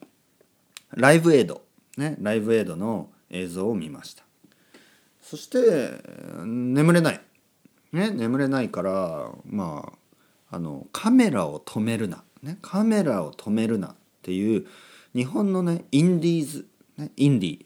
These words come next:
ー。ね。日本のインディーズ映画があるんですね。で、話題になってました。話題になってたというのは、みんながね、面白いよ、面白いよっていうことですね。トピックね。話題というのはトピックですね。えー、話題になってました。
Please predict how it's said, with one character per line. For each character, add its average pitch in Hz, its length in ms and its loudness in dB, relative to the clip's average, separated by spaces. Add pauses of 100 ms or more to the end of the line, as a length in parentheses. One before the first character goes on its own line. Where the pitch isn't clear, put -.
ー。 175 120 -6
ね。 - 40 -
日 202 80 -2
本 147 200 -2
の 147 80 0
イ 139 100 2
ン 180 160 0
デ 180 60 -2
ィ 180 100 0
ー 170 40 -4
ズ 165 120 -2
映 143 140 4
画 80 100 -6
が - 140 -14
あ - 40 -12
る 71 80 -20
ん 71 60 -20
で 71 80 -20
す - 120 -20
ね。 156 340 -2 (480)
で、 147 320 4
話 131 220 8
題 185 280 8
に 170 160 4
な 143 140 4
っ 139 60 -2
て - 100 -8
ま 73 100 -8
し - 80 -16
た。 - 180 -20
話 104 140 -2
題 175 180 4
に 196 60 2
な 220 60 2
っ 233 60 -2
て - 140 -6
た 110 140 0
と 92 100 -6
い 92 40 -4
う 90 40 -6
の 92 120 -6
は、 98 160 -4
み 107 160 -2
ん 143 100 0
な 147 120 2
が 95 100 -4
ね、 85 200 -10
面 113 200 -2
白 156 220 2
い 147 40 6
よ、 131 200 4
面 131 200 0
白 165 220 2
い 151 60 4
よ 127 280 4
っ - 80 -20
て - 80 -12
い 85 60 -4
う 82 40 -8
こ - 100 -10
と - 100 -18
で - 60 -20
す - 120 -20
ね。 139 240 -6 (1300)
ト 190 100 2
ピ 165 140 0
ッ - 80 -16
ク - 120 -18
ね。 156 180 -4
話 107 160 4
題 127 220 4
と - 60 -8
い - 60 -8
う - 20 -14
の - 60 -20
は - 80 -20
ト 117 120 -8
ピ 104 120 -10
ッ - 40 -14
ク - 100 -18
で - 80 -20
す - 100 -18
ね。 147 180 -6 (560)
え 92 420 -4
ー、 87 40 -6
話 98 140 -4
題 143 160 4
に 139 40 2
な 131 80 2
っ 127 40 -2
て - 80 -8
ま 85 80 -10
し - 80 -14
た。 - 120 -20